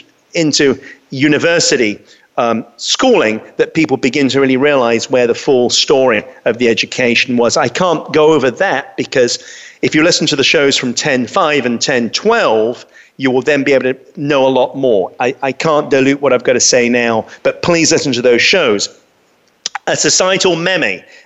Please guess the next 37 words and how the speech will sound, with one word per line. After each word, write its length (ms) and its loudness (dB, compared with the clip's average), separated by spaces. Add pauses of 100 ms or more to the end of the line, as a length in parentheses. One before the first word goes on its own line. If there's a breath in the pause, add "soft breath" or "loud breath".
and 140 -4
as 40 0
I 40 0
said, 280 -2
the 60 -2
meme, 480 -2 (160)
just 200 -8
to 40 -8
give 160 -4
you 60 2
an 80 0
idea 340 0
exactly 500 -2
what 260 -2
that 140 0
is, 320 0 (280 loud breath)
it's 120 -2
an 100 2
element 340 2
of 100 0
our 140 -2 (100)
cultural 440 0
system 500 -4 (340 loud breath)
and 220 -4
behavior 500 -2
that's 220 -4
been 200 -2
passed 400 -2
on 240 -2 (260 loud breath)
from 180 -2
person 380 -2
to 60 -8
person. 460 -2
So 140 -6
that 240 -4
very 200 2
simply 440 -2